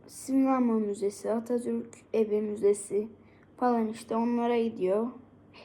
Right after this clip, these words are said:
Bir tane daha müze vardı, neydi? Ha, Etnografya Müzesi. O ne, ben de bilmiyorum. Ben de yeni duydum. İşte öyle o müzelere gidiyor.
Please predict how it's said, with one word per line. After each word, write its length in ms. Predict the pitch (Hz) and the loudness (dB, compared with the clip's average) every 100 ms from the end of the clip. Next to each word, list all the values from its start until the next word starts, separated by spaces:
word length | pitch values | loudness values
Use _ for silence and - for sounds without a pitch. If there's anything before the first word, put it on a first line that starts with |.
| - - - | -20 -20 -20
Bir 80 | - | 0
tane 280 | 277 269 | 4 8
daha 140 | 277 294 | 8 8
müze 260 | 285 240 | 4 4
vardı, 320 | 214 208 233 226 | 0 -2 -2 -2
neydi? 380 | 247 247 214 240 - - - - - - - - - - - - - - | -2 -4 -4 -4 -8 -20 -20 -20 -20 -20 -20 -20 -20 -20 -20 -20 -20 -8
Ha, 140 | 262 - - | -6 -6 -2
Etnografya 1300 | 247 240 - 277 254 254 254 277 269 277 - 240 | -2 -2 0 2 4 4 0 0 2 2 2 0
Müzesi. 580 | 214 208 214 214 - 220 226 - - - - | 0 -2 -4 -4 -6 -10 -10 -18 -20 -20 -10
O 140 | - 294 | -2 2
ne, 160 | 294 | 4
ben 220 | 277 294 | 6 8
de 140 | 262 220 | 8 6
bilmiyorum. 460 | 214 214 214 226 - - - - - - - - - | 0 -2 -4 -6 -8 -20 -20 -20 -20 -20 -20 -14 0
Ben 160 | 247 | 2
de 40 | 226 | 4
yeni 280 | 214 202 | 2 0
duydum. 340 | 208 208 269 - - - - - - - - - - - - - | -4 -2 -4 -4 -12 -20 -20 -20 -20 -20 -20 -20 -20 -20 -20 -10
İşte 420 | 285 - 277 269 269 - - - - - - - - | -8 -2 0 0 -4 -18 -20 -20 -20 -20 -20 -20 -4
öyle 240 | 262 285 | 2 6
o 60 | 277 | 6
müzelere 640 | 277 269 269 277 277 285 285 | 8 6 6 8 8 8 4
gidiyor. 400 | 240 220 226 | 2 0 0